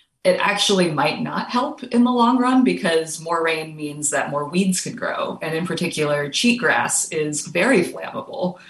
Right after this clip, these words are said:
Um, and we've had a pretty wet spring. A lot of that has grown. A lot of it has dried out.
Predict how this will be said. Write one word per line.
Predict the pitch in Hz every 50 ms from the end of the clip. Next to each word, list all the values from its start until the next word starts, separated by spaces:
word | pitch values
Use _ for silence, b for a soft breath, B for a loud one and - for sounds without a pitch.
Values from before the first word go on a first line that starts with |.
| B B B B -
Um, | 170 160 160 156 151
and | - 170 165
we've | 180 180 175
had | - 160 156 151
a | 147
pretty | - 160 147 147
wet | 151 147 139 139 -
spring. | - - - 240 233 233 233 226 226 226
A | - 165
lot | 151 151 151 -
of | -
that | - - -
has | 151 151 -
grown. | - - 156 170 170 170 170 170 170
A | 143 139
lot | 139 143 143 151
of | 143
it | -
has | - 156 147 -
dried | - 143 139 139 139 - - -
out. | 160 160 160 160 165 B